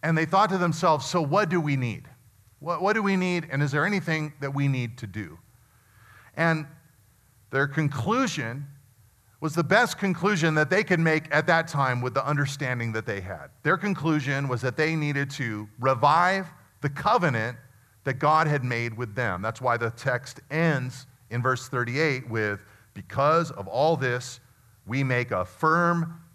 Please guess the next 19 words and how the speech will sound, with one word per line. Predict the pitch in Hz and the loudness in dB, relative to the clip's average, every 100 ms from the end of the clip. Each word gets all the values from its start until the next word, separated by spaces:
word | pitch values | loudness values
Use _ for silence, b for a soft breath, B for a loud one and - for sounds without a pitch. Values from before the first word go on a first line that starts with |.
| _ | _
covenant | - 151 139 127 113 113 110 - - | -2 2 2 0 -2 -4 -8 -20 -8
in | 127 120 117 113 - - - | -2 2 2 -2 -6 -16 -4
writing." | 98 104 98 80 - - _ _ - | 0 2 0 -8 -16 -20 _ _ -2
Now, | |
when | 156 | 2
we | 185 | 2
get | 190 | 2
to | 156 | 0
chapter | 165 165 165 151 | 2 2 4 0
ten, | 196 226 208 | 2 2 2
we're | 180 | 2
gonna | 170 151 | 2 0
think | 143 190 180 | 0 0 2
about | 147 139 151 - B B - | 4 4 4 -2 B B -2
and | 139 151 | 2 6
look | 208 208 | 4 4
at | 139 147 | 4 4
the | 143 | 0
details | 117 196 214 165 147 110 107 - | 0 0 0 2 2 2 -2 -10